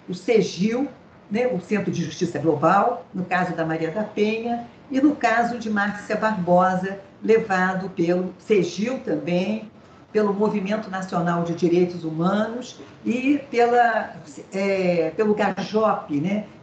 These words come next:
que era um gabinete de assessoria às organizações populares. Então, é,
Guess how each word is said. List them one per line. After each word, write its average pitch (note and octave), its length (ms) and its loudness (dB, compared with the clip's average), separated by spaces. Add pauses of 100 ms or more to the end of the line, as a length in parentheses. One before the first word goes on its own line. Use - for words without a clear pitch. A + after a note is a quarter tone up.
que F#3 180 4
era F3 320 8
um G3+ 120 -2
gabinete G3 560 0
de F#3 100 -10
assessoria G3 1000 -2 (360)
às G3 140 -2
organizações F#3+ 680 -2
populares. D#3+ 840 -6 (320)
Então, C4 400 0 (100)
é, A#3 420 2